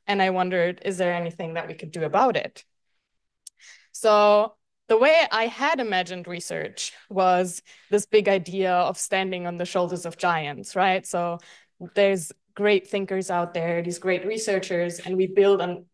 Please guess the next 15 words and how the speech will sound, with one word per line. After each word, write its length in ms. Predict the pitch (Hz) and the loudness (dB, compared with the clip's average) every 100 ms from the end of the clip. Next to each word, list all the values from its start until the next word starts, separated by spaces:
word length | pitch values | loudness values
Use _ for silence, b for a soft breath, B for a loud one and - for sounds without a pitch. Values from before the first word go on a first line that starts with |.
| - | -2
on 120 | 185 | -2
each 160 | 175 | 0
other's 360 | 180 175 170 - | -4 -4 -4 0
work. 300 | 285 262 202 | 2 2 0
And 120 | 202 | -2
one 220 | 185 196 | 0 0
day 240 | 185 170 170 B B B | 0 -2 -6 B B B
I 180 | 196 208 | 4 4
will 180 | 202 | 2
be 140 | 185 180 | -2 -8
part 320 | - 180 175 | -8 -6 -6
of 100 | 165 | -6
this 160 | 185 - | -6 -6
big 220 | 180 175 | -6 -6
shoulder 560 | - 165 165 165 175 | -4 -4 -2 -2 -4